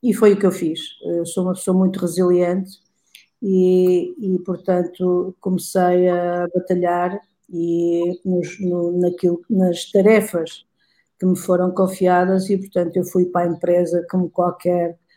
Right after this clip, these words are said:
fu-, no, fui ganhar menos que o ordenado mínimo, porque não tinha idade para ganhar o ordenado mínimo, eh, ia de caminhonete e de, com três transportes, portanto, a empresa em São João da Madeira, eu vivia no Porto,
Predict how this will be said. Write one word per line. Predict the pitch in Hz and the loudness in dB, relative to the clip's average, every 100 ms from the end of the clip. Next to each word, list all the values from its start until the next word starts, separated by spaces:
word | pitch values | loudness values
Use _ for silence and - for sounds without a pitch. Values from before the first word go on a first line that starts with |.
| _ | _
fu-, | - - | -16 -6
no, | 208 202 220 214 | 0 2 2 -2
fui | - 208 | 0 2
ganhar | 196 196 190 185 | 4 4 6 4
menos | 185 196 190 | 6 4 4
que | 190 185 | 2 2
o | 175 | 2
ordenado | 175 175 160 165 | 2 0 0 0
mínimo, | 175 180 214 - | -2 -2 -4 -10
porque | - - 170 | -18 -6 -4
não | 170 170 170 | -2 -4 -6
tinha | 175 170 165 165 165 _ _ - | -2 0 0 0 -4 _ _ -6
idade | 170 180 165 - | -2 -2 -2 -4
para | 165 | -4
ganhar | 170 165 | -2 -2
o | 165 | -2
ordenado | 175 170 170 170 180 | -2 -4 -6 -6 -4
mínimo, | 180 180 190 190 _ _ _ _ _ _ | -4 -2 -2 -2 _ _ _ _ _ _
eh, | 196 185 | -4 -2
ia | 214 202 196 | 2 4 4
de | |
caminhonete | 196 190 190 185 185 190 190 185 | 4 6 6 6 6 2 0 0
e | |
de, | 185 180 180 180 | 0 2 -2 -2
com | 185 180 | -2 0
três | 190 185 | 2 0
transportes, | - 185 185 - 185 196 - | 2 -2 0 -2 -2 -2 -10
portanto, | - 175 175 | -8 -8 -2
a | 180 | -4
empresa | 175 180 175 185 | 0 0 2 0
em | |
São | 185 180 | -2 -2
João | 180 180 | 0 0
da | |
Madeira, | 180 175 175 175 175 | 2 0 0 0 0
eu | 170 175 | 2 0
vivia | 175 175 165 170 | 0 -4 -2 -2
no | 170 165 | -2 -4
Porto, | 180 208 - - | -2 -2 -4 -20